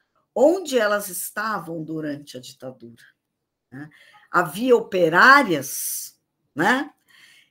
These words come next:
E aí um deles me contou uma história que dizia: "Enquanto fazíamos a greve, duzentas operárias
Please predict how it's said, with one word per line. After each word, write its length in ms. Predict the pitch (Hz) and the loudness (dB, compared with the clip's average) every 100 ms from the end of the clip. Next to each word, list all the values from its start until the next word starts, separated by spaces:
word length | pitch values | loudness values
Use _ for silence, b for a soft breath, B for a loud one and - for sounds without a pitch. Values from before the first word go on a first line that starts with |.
| _ | _
E 160 | 180 214 | 0 4
aí 300 | 220 226 240 | 4 2 0
um 140 | 269 | -2
deles 460 | 214 226 233 247 226 | 0 0 0 -4 -8
me 120 | 233 | -8
contou 580 | - 240 240 - 214 214 | -2 -4 -4 -6 -4 -4
uma 200 | 214 220 | -4 -8
história 760 | 220 - - 185 185 196 202 | -8 -12 -8 -2 0 0 -4
que 140 | 196 190 | -8 -12
dizia: 760 | 190 185 - 165 151 143 127 _ _ - | -12 -12 -10 -8 -6 -6 -8 _ _ -10
"Enquanto 680 | 175 180 247 262 302 302 | -10 0 2 4 2 -4
fazíamos 920 | 285 240 226 - 180 196 190 185 175 | -6 -2 -2 -4 -8 -6 -6 -6 -6
a 100 | 175 | -8
greve, 840 | 165 165 170 175 196 247 294 392 _ _ _ _ _ _ | -6 -2 2 4 2 -2 -8 -10 _ _ _ _ _ _
duzentas 1120 | 147 208 226 180 175 254 320 392 - 330 294 | -8 -4 -2 -2 0 2 2 -2 0 0 2
operárias 1300 | 285 285 277 285 233 196 190 196 202 220 - - - | 2 2 4 4 4 2 2 0 -6 -8 -10 -10 -12